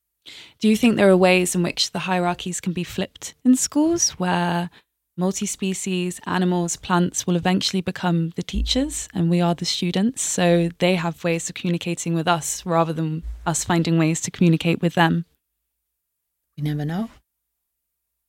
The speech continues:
Speaker 1: An exciting prospect,
Speaker 2: Yes,
Speaker 1: though.
Speaker 2: yes.
Speaker 1: Well, Bafolia, thank you so much for joining me today and for this insightful and very inspiring conversation. Uh, I'm certainly an advocate for multi-species learning, so it's been great for you to be here today with us.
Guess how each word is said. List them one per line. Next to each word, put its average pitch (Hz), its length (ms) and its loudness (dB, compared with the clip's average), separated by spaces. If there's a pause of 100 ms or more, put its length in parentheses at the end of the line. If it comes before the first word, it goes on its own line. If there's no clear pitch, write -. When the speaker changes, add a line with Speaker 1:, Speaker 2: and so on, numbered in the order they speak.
(120)
Speaker 1:
An 180 80 0
exciting 196 440 6
prospect, - 520 2
Speaker 2:
Yes, 180 280 4
Speaker 1:
though. 269 160 -2 (120)
Speaker 2:
yes. 175 400 0 (1300)
Speaker 1:
Well, 226 220 6
Bafolia, 202 840 6
thank 226 200 4
you 254 100 2
so 226 200 2
much 202 240 2
for 214 80 -2
joining 185 320 0
me 180 220 0
today 190 500 4
and 190 160 -4
for 208 120 -6
this 180 340 -2
insightful 190 920 2
and 185 160 2
very 214 280 8
inspiring 175 480 4
conversation. 180 840 2 (460)
Uh, 202 60 0 (180)
I'm 175 140 4
certainly 190 380 2
an 180 60 2
advocate 185 460 0
for - 80 -4
multi-species 185 760 2
learning, 190 500 6
so 180 200 2
it's - 160 0
been 185 160 0
great 170 320 -2
for - 160 -10
you 165 80 -4
to - 100 -6
be 156 120 -4
here 156 160 -4
today - 280 -2
with - 160 -6
us. - 400 -4